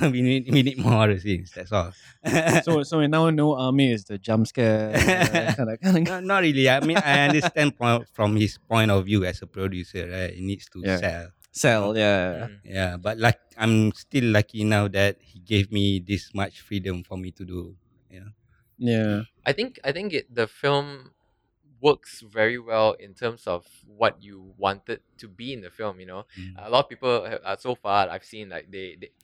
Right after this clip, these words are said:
Speaker 3: they've been comparing your film to The Witch,
Speaker 1: Mm.
Speaker 3: um, uh, like, these minimalist horror films, which is more atmospheric,
Speaker 1: Mm.
Speaker 3: more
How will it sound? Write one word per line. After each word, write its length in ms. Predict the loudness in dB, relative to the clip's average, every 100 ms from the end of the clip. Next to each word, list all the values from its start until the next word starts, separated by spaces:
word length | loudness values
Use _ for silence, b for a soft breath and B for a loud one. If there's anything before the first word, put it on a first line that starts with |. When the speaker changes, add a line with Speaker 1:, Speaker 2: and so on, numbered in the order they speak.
| _
Speaker 3:
they've 200 | -20 -12
been 140 | -10 -8
comparing 640 | -10 -4 -2 -2 -6 -16
your 140 | -10 -8
film 380 | -4 -4 -4 -14 -20
to 80 | -20
The 140 | -12
Witch, 540 | -2 -2 -2 -12 -12 -16 B
Speaker 1:
Mm. 300 | -12 -10 -8
Speaker 3:
um, 340 | -2 0 -2 -6 -18
uh, 160 | -18 -18 -20 _ -20 -16
like, 240 | -16 -16
these 240 | -20 -20 -20 -12
minimalist 840 | -8 -6 -6 -4 0 0 0 -6
horror 320 | -2 2 2 0
films, 400 | 0 -2 -2 -10
which 160 | -20
is 240 | -20 -20 -20
more 380 | -12 -2 2 2
atmospheric, 880 | 2 -4 -4 -12 -10 -2 0 0 -2
Speaker 1:
Mm. 100 | -8 -4
Speaker 3:
more 560 | 0 0 2 0 -2